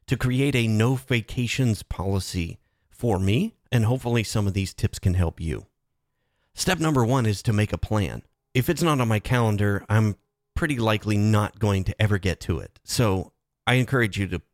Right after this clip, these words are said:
pull out your calendar right now in whatever form that is and mark down your vacation, your next vacation.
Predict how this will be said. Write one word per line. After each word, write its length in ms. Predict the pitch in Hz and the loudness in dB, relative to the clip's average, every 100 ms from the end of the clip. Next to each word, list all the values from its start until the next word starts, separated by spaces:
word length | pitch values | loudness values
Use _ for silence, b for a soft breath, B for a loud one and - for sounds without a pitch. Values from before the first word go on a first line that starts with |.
| _ | _
pull 160 | - 127 | -4 -2
out 140 | 120 | -2
your 100 | 110 | -4
calendar 440 | - 113 113 104 98 | -2 0 2 2 0
right 200 | 98 104 | -2 0
now 200 | 98 101 | 0 0
in 120 | 92 | 0
whatever 320 | 104 139 131 | 0 0 -2
form 320 | - 117 101 | -2 -2 0
that 180 | 98 90 | 0 -2
is 340 | 78 87 - - _ _ _ _ _ - | -2 -4 -4 -14 _ _ _ _ _ -2
and 160 | 117 104 | 2 4
mark 340 | 113 131 - | 2 0 -2
down 460 | 110 110 107 98 - - | 0 2 0 -2 -4 0
your 220 | 104 101 | 2 2
vacation, 640 | 98 92 - 95 - 82 73 | 0 -2 -2 -2 -2 -6 -2
your 180 | 107 113 | 0 2
next 460 | 104 110 - - | 2 0 -2 -10
vacation. 760 | 98 101 90 - 90 - 60 | -4 -2 -2 -6 -6 -6 -10